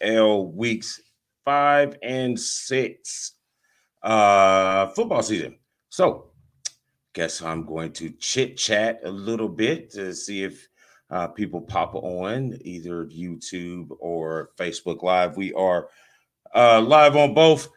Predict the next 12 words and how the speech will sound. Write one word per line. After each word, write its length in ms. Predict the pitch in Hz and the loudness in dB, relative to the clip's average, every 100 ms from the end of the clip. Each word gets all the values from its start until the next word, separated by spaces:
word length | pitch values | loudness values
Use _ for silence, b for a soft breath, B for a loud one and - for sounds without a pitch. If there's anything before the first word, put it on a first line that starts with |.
| _ 139 | _ 0
YouTube 400 | 139 139 143 - | 0 2 0 0
and 240 | 127 135 - | 0 0 2
Facebook. 560 | 131 131 131 131 - | 0 0 0 -2 -2
Uh, 560 | - 90 92 92 92 85 | -4 0 0 0 -2 -4
YouTube 560 | 82 101 - 101 101 98 | -10 -8 -4 -4 -2 -2
is 560 | 98 98 98 98 95 92 | 0 0 0 -2 -2 -2
obviously 720 | 95 92 98 95 92 - 87 | -2 0 -2 -4 -4 -8 -10
YouTube 380 | 92 92 98 78 | -8 -6 -8 -2
has 300 | 95 90 87 | 0 0 -4
backslash 680 | 73 92 90 - 95 90 - | 0 0 0 -2 -2 -2 -2
hashtag 640 | 90 92 - 87 90 82 | -2 -2 -4 -4 -4 -8
whatever 540 | 82 87 92 87 87 | -10 -6 -6 -6 -12